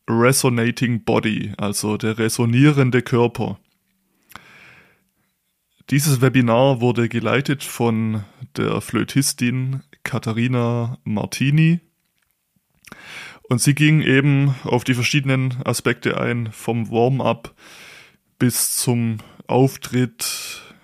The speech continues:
zum Körpergefühl. Und ich fand es dermaßen spannend,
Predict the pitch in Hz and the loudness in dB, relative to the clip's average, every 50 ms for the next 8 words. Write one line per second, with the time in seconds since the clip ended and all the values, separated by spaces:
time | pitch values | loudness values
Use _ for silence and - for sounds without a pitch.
0 | _ - - - 123 123 - - 139 135 131 139 135 131 127 - - 123 123 123 | _ -14 -8 -6 -6 -4 -2 0 0 2 2 2 0 0 -2 -2 0 0 2 2
1 | 123 127 120 _ _ _ _ _ _ _ _ _ _ _ _ _ _ _ _ _ | 2 0 -2 _ _ _ _ _ _ _ _ _ _ _ _ _ _ _ _ _
2 | _ _ _ _ _ _ - - - - - - - - - _ _ - 123 123 | _ _ _ _ _ _ -20 -20 -20 -20 -20 -20 -20 -20 -20 _ _ 0 2 2
3 | 120 117 - 123 - - 143 156 147 147 139 - - - - - - 131 127 131 | 2 2 0 -2 0 0 0 2 4 2 2 2 -2 -4 -4 -2 0 0 2 2
4 | 127 123 123 - - 117 - - - 113 113 131 143 156 151 - - - - | 2 2 0 0 -2 -6 -6 -2 0 0 2 2 2 0 -2 -4 -8 -16 -16